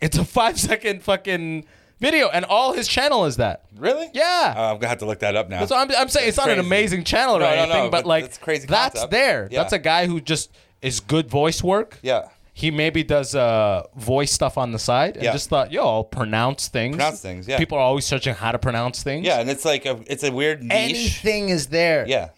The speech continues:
Speaker 1: You know?
Speaker 2: Yeah.
Speaker 1: It's just you think, "Oh, there's not enough." Even if there's fifteen thousand people in the entire world
Speaker 2: Mm-hmm.
Speaker 1: who like that thing, that's enough.
Speaker 2: Yeah, and, like, the other
Speaker 1: It's
Speaker 2: thing
Speaker 1: just
Speaker 2: is,
Speaker 1: getting
Speaker 2: like,
Speaker 1: to them. It takes the years to get to them.
Speaker 2: Here's the thing, too. I think, uh, a lot of people just, like,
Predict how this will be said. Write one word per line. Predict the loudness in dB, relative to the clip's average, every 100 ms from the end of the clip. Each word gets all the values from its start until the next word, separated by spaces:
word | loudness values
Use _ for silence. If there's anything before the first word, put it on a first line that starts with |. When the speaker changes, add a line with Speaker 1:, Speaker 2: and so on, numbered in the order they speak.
| _ -8
Speaker 1:
You | 0
know? | 2 2 -2 -8
Speaker 2:
Yeah. | -4
Speaker 1:
It's | -2
just | 0 -2
you | -2
think, | -2 -2
"Oh, | 0 0
there's | -2 -2
not | 0
enough." | 0 -2 -4 -12
Even | -6 -2
if | 0
there's | 0 -4 _ _ _ _ _ _
fifteen | _ -4 -4 0 0 2
thousand | 2 2 0
people | -4 -4
in | -2
the | -2
entire | -2 0 2 2
world | 2 2 0 -2
Speaker 2:
Mm-hmm. | -6 -8 -12 -10
Speaker 1:
who | -2 0
like | 2 0 0
that | -2 -2
thing, | -2 -2 0
that's | -2 -2
enough. | -4 -4 -6 -14 -12 -2
Speaker 2:
Yeah, | -2
and, | 0 0
like, | 0 0
the |
other | 0 0
Speaker 1:
It's |
Speaker 2:
thing | 0
Speaker 1:
just | 0
Speaker 2:
is, | 0
Speaker 1:
getting | 0 0
Speaker 2:
like, | -2
Speaker 1:
to | -6
them. | -6 -6
It | -2
takes | -4 -2
the | -2
years | 0 0 -4
to | -2
get | -2 -4
to | -12
them. | -12 -8
Speaker 2:
Here's | -6 -6
the | -4
thing, | -6 -4
too. | -2 -2 -4 -6
I | -6
think, | -4 -8 -10 -20 _ -2
uh, | 0 2 0 -4 -10 -8
a | -2
lot | 0
of | 0
people | -4 -4 -4
just, | -2 -6 -4 -2
like, | -4 -4